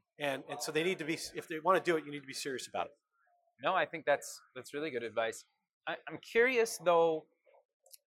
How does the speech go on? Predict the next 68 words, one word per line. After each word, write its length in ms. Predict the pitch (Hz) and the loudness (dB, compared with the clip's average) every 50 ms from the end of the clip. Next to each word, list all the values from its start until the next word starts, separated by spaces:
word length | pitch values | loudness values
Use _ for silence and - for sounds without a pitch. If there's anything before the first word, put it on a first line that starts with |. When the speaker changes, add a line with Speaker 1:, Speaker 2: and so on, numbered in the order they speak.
| _ _ - | _ _ -2
Speaker 2:
there's 200 | 180 185 185 208 | -2 2 6 6
always 280 | 208 214 262 262 226 | 6 6 4 0 -2
a 60 | 254 | -2
talk 300 | 247 - - 185 170 170 | -2 4 8 10 10 10
about, 160 | 185 170 170 151 | 8 6 6 6
like, 140 | 143 - - | 6 6 6
how 160 | - 151 143 | 6 8 8
quick 300 | - - - - 170 - - 160 | 6 4 -2 -2 -2 -2 -4 -8
you 60 | 156 | -10
should 200 | - - 135 120 | -8 -6 0 4
get 180 | 139 143 - - - | 4 4 4 2 -4
kind 100 | 151 139 | -4 -4
of 80 | 123 | -4
an 100 | 135 123 - | -6 -6 -4
M 220 | 135 139 139 135 120 | -4 -4 -4 -4 -6
V 180 | 131 139 123 - - | -10 -10 -12 -12 -12
P 320 | - 143 139 135 135 123 - 143 | -10 -8 -8 -8 -8 -4 0 2
out 180 | 139 135 - | 2 0 0
to 80 | - 135 | -6 -6
market, 340 | 131 127 123 - - 127 123 | -4 -4 -4 -2 -4 -6 -6
and 140 | 120 120 | -6 -4
I 120 | 120 117 127 131 135 | -4 -4 -6 -6 -4
know 400 | 147 170 175 175 180 180 180 170 | 0 4 4 6 6 4 2 2
that 140 | 165 165 147 | 2 2 2
it's 160 | 143 147 - | 2 4 6
obviously 320 | 143 143 139 135 - 139 123 | 6 6 6 4 -6 -8 -4
different 320 | 131 131 - 135 127 - _ | -6 -4 -4 -6 -12 -12 _
depending 300 | - - 143 143 139 135 | -12 -6 -4 -4 -4 -4
on 80 | 131 | -2
what 140 | 135 139 135 | -2 -2 -2
you're 80 | 135 117 | -2 2
building. 420 | 117 170 185 147 127 110 107 113 _ _ _ _ _ _ 135 | 6 6 6 6 4 -4 -8 -10 _ _ _ _ _ _ -12
It, 120 | 147 - _ _ _ - - - - - - _ _ _ _ _ _ - | -12 -12 _ _ _ -20 -20 -20 -20 -20 -20 _ _ _ _ _ _ -14
in 80 | 165 147 | -6 0
my 160 | 160 170 202 | 2 4 4
opinion, 320 | 214 208 208 196 185 165 139 | 2 2 -2 -4 -4 -4 -4
it 40 | |
should 160 | - - 151 127 | -4 -6 -6 -6
be 120 | 131 117 | -4 0
probably 300 | - 143 131 131 127 123 | 4 4 4 4 2 -4
as 100 | 113 - | -6 -4
quick 160 | - 147 135 - | -4 -4 -4 -6
as 80 | 110 | -4
possible, 460 | - - 165 160 160 - 135 123 117 | 2 6 6 6 6 2 -2 -4 -4
but 120 | 113 131 131 | -4 -4 -8
is 120 | 131 - | -6 -2
there 120 | 170 185 180 | -2 -2 0
kind 200 | - 214 220 220 | 0 0 0 2
of 80 | 190 | 2
a 40 | 160 | 2
rough 400 | 127 127 139 143 147 147 - - | 6 10 10 10 10 8 4 -2
time 240 | 135 131 135 147 143 - | 0 0 0 -2 -4 -6
frame 180 | 160 156 156 160 | -6 -6 -6 -6
you 120 | 156 151 | -8 -10
should 160 | - 156 147 147 | -12 -12 -8 -8
maybe 180 | 156 156 165 | -8 -6 -8
spend 320 | 156 - - 170 165 165 165 | -10 -6 -2 0 0 2 0
on 120 | 165 165 | -2 -2
that, 240 | 165 170 175 175 151 | 0 0 0 2 2
or, 80 | 131 | 0
or 140 | - 135 135 | 0 0 2
what 120 | 147 175 185 | 2 4 4
are 60 | 208 | 4
your 120 | 196 190 | 2 0
thoughts 320 | - - 175 165 156 - 175 | 4 6 8 8 8 6 4
around 180 | 160 151 143 | -2 2 6
getting 220 | 143 143 143 143 143 | 6 6 6 4 0
a, 120 | 127 | -2